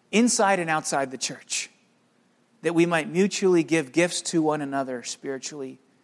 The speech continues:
that we might give spiritual gifts, that we might reap a harvest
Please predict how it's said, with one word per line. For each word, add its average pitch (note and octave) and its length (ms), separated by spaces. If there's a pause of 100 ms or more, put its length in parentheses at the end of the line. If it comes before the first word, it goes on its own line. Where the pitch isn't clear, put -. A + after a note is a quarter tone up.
(680)
that D3+ 120
we D3+ 100
might D3+ 300
give D#3+ 200
spiritual E3+ 480
gifts, E3 600 (960)
that D#3+ 100
we D#3 80
might E3 160
reap E3 160
a C#3+ 80
harvest D3 840